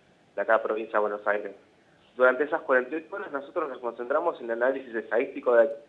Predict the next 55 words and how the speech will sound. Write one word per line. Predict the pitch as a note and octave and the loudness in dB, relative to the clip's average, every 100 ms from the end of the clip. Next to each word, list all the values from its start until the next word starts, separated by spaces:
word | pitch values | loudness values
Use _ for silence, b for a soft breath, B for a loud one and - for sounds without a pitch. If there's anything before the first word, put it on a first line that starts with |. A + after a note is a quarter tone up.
| b - | b -2
en | A#2+ | -2
la | |
adquisición | A#2+ B2 B2+ C3+ F#3+ | -2 -6 -16 -8 -2
de | F3+ | 0
las | E3 | 2
imágenes | F3 G3 G#3 G#3+ G#3+ - | 2 0 -2 -2 -4 -6
y | C3+ | -2
en | |
los | B2 | -2
análisis | B2+ C3 C#3+ C#3+ | 4 6 6 2
estadísticos. | A#2+ A2+ G#2+ - G#2 - - _ _ _ _ _ | -4 2 2 2 -6 -16 -20 _ _ _ _ _
Con | A2+ | 0
eso | B2+ C3 C#3 | 0 2 2
nosotros | A#2+ A#2+ B2 | 2 0 -2
podemos | B2+ B2 B2 B2 | 0 -2 -2 -2
entender | A2+ A2+ C3+ D3+ | -2 0 2 0
el | B2+ | -2
ciclo | C3+ C3+ C#3 | -8 2 4
de | C3+ | 4
vida | D#3 F3 F3+ - | 0 -2 -4 -6
y | B2+ | -10
calcular | A#2 A2+ A#2 B2+ | -10 -4 2 2
los | - - | 2 -8
picos | C3 B2 | -8 -6
de | A#2 | -6
producción | - - - A2+ | -8 -12 -8 -4
de | A2 | -4
polen. | A2 F#2 F#2 _ b b b _ _ _ _ _ _ - | -4 -10 -14 _ b b b _ _ _ _ _ _ -6
En | C3 | -4
esas | C3 | -4
cuarenta | - B2+ B2 | -8 -10 -8
y | D3 | -10
ocho | - | -2
horas | F3 - | -2 -2
también | C3 D#3 | -2 0
implementamos | D#3+ B2 A#2 A#2+ C#3 C#3+ C#3 | 0 0 0 2 2 2 -2
un | |
modelo | B2 C3 C#3 B2+ | -4 2 2 2
de | |
dispersión | A#2+ A2+ - - D#3+ E3+ G#3 - b b b _ _ | 0 0 -2 2 4 4 2 -12 b b b _ _
que | A#2+ | 0
lo | A#2 | 2
que | A#2 | 4
contempla | A#2+ C#3 D3 D#3+ | 2 2 2 0
es | B2+ | 2
la | |
humedad, | A#2+ A#2+ C3 E3 | 0 2 0 2
la | F3+ C#3+ | 4 4
presión | B2 - D#3 E3 C#3+ | 2 -2 0 2 4
y | |
el | B2 | 2
viento | B2 D3+ E3 E3+ | 0 -2 0 0
y | |
la | B2+ | 0
temperatura | A#2+ A#2 A#2 C3 E3 F#3+ | 0 0 0 0 -2 -2